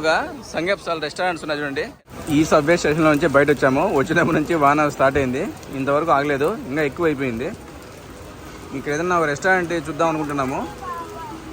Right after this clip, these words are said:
వెళ్దామని, కానీ అక్కడ కూడా వెళ్ళేదానికి కుదరడం లేదు. లోపల ఉన్నాయి కానీ అవి మనకు సరిపోయేటివి లేవు లోపల. ఇంక ఇక్కడ వాన ఎక్కువ పడుతుంటే ఇలా కింద ఒక షాపింగ్ మాల్స్ ఉంటే అక్కడికి వచ్చాను. ఇక్కడ గిటార్లు ఉంటే చూస్తాను మా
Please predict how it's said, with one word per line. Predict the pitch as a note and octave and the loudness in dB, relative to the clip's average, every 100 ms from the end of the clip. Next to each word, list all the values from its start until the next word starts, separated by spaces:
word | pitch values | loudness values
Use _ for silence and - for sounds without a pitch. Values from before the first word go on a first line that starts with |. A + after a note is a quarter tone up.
| - - - - C3 | -14 -16 -16 -8 -6
వెళ్దామని, | C#3 D3+ C#3 D3 F3+ D#3 | -2 0 0 -4 -2 -2
కానీ | C#3+ D3 C3 A#2+ | -2 -2 -2 -4
అక్కడ | A#2 C#3+ | -4 -2
కూడా | D3+ C#3 | 0 0
వెళ్ళేదానికి | C#3 C3+ C3 C3 C3 | 0 0 -2 -4 -2
కుదరడం | C3+ C#3 B2+ | 0 0 -2
లేదు. | A#2 D#3+ D3 | -2 -2 0
లోపల | F#3 F3+ | 2 2
ఉన్నాయి | E3+ E3 D#3 | 0 0 -2
కానీ | F#3 C#4 D3 | -4 -6 -4
అవి | C#3+ C#3+ | -2 0
మనకు | C#3 C#3 C3 C3+ | -2 -2 -4 -2
సరిపోయేటివి | C#3 D#3 C#3+ C3 | -2 -2 0 0
లేవు | B2+ B2 | 0 0
లోపల. | B2 B2 F3 - - - - - - - - - - - - - - - - | 0 -2 -6 -8 -14 -14 -14 -14 -14 -14 -16 -14 -14 -12 -14 -16 -16 -10 0
ఇంక | D#3 | 2
ఇక్కడ | D3+ D3 F3 A3+ D3+ | 4 6 6 6 6
వాన | E3 E3+ | 6 6
ఎక్కువ | F#3 E3 | 4 4
పడుతుంటే | D#3+ D#3 E3+ | 4 4 4
ఇలా | D#3+ - | 2 0
కింద | E3 E3+ E3+ D#3 C#3+ | -2 2 4 4 2
ఒక | D3+ | 2
షాపింగ్ | D#3+ E3+ E3+ | 0 0 2
మాల్స్ | D#3 D3 | 2 2
ఉంటే | D3+ | -2
అక్కడికి | C#3+ C3+ | -2 -2
వచ్చాను. | C3 D#3+ C#3+ F#3+ - - - - - - - - - - | -2 -2 -2 -4 -8 -14 -16 -16 -16 -16 -16 -16 -16 -14
ఇక్కడ | - D3 C#3 | -4 -2 -2
గిటార్లు | C3+ E3+ E3+ D#3 | 0 4 4 4
ఉంటే | C#3 G3 - | 0 -2 -2
చూస్తాను | D#3 D#3+ D3+ | -6 -4 -2
మా | C3 | -2